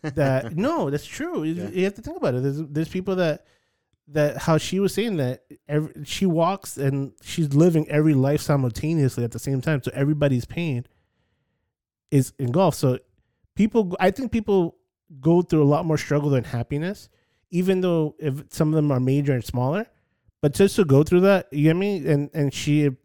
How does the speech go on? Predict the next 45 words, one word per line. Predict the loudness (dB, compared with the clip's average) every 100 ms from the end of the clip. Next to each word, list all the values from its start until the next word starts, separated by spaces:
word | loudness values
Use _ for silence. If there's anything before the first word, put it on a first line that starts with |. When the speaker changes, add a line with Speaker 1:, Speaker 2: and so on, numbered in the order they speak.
| _ _ _
Speaker 1:
she | -10 2 4
engulfs | 6 6 4 4
everything | 2 2 2 0
into | -2 0
something | 0 2 2
that | 4 2
has | 2 0 0
everything | 0 0 -2
on | -2 -2
it, | -2 -6 _ _ _ _ _ _ _ _ 0
'cause | 0 2
it | 2
doesn't | 2 2 0
mean | 0
anything | 0 2 0 -2 -8 -10 -14 _ _ _
at, | -4 -2 2
ultimately, | 2 2 0 0 0
but | 0 2
people, | 2 2 2 0 _ _ _
she | 0
still | 2 4 4
feels | 4 4
that | 2 0
pain | -4 -2 0
every | 0 0
day. | 2 2
That's | 2 0
why | -2
she | 0 0
wants | 0 -2
to | -2
get | 0
rid | 2 2
of | 0 -2
it. | -10 -16 _ _ _ _ _ _ _ _ _ _ _ _ _ -4
And | -2
that's | 0
even, | -2 -4
that's | -2 -4 -4
kind | -4
of | -2
a | -4
talk | -4 -6
on | -6
s-, | -8 -14